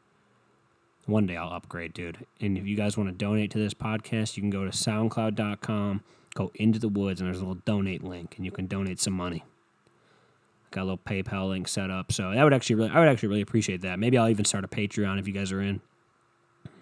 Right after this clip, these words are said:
to get the episodes out a couple days earlier. I would do that for a couple bucks, for maybe, like, a dollar. You get the episode a couple days early. Look at that, man. Patreon, one dollar a month. Get a couple people in on that.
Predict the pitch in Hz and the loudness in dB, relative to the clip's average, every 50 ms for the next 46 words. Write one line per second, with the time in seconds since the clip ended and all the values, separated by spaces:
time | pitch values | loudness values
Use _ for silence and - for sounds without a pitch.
0 | - - - 127 139 135 - 151 139 - 135 143 139 151 139 135 127 - - 139 | -6 0 4 4 6 6 6 4 6 6 6 6 6 6 4 2 2 4 2 2
1 | 139 139 143 147 147 139 156 170 151 117 101 92 - - _ _ _ _ _ _ | 4 6 8 8 8 8 8 8 6 6 4 2 -4 -12 _ _ _ _ _ _
2 | _ _ _ _ _ - - - - 123 131 135 117 107 101 95 98 104 104 - | _ _ _ _ _ -20 -20 -8 0 4 4 4 4 4 0 0 -2 -4 -6 -6
3 | - 110 104 - 117 113 107 107 120 123 143 - - - - - _ _ _ _ | -6 -4 -2 0 0 0 2 2 2 2 2 0 -2 -8 -10 -10 _ _ _ _
4 | _ - - - - - _ _ _ _ _ _ - - 92 98 95 101 95 90 | _ -20 -20 -20 -20 -20 _ _ _ _ _ _ -10 -6 -4 -2 0 0 0 -2
5 | 92 92 95 101 104 110 120 123 123 - - - - - - - - - 98 92 | -2 -2 0 2 4 4 4 4 2 0 -6 -20 -20 -20 -20 -12 -6 -4 -4 -2
6 | - 98 95 95 - - 113 101 101 101 95 - 104 101 98 101 104 104 101 107 | -2 -2 -4 -4 -2 -2 -2 0 0 -2 -2 -4 -4 -2 -2 0 0 0 2 4
7 | 110 123 131 143 147 147 - - _ _ _ _ _ _ _ _ _ _ _ _ | 4 6 6 6 6 4 4 0 _ _ _ _ _ _ _ _ _ _ _ _
8 | _ _ _ _ - 110 117 120 143 135 123 104 87 90 92 92 95 107 - - | _ _ _ _ -4 -2 -2 2 2 4 4 2 2 0 -2 -2 -2 -4 -6 -12
9 | - - - _ - - - - - _ - - - - _ _ _ _ - 107 | -20 -20 -20 _ -20 -20 -20 -20 -20 _ -20 -20 -20 -20 _ _ _ _ -12 -10
10 | 104 - 110 104 104 104 107 110 113 110 117 117 113 113 117 127 135 139 143 143 | -4 -2 0 0 2 2 2 4 4 4 4 4 6 6 6 6 8 8 6 6
11 | - - 104 - - 104 95 - 117 110 - 113 113 113 117 113 113 113 127 139 | 4 0 -4 -2 -4 -4 -2 0 0 0 2 2 2 4 4 4 4 4 4 4
12 | 147 165 170 - | 4 4 2 0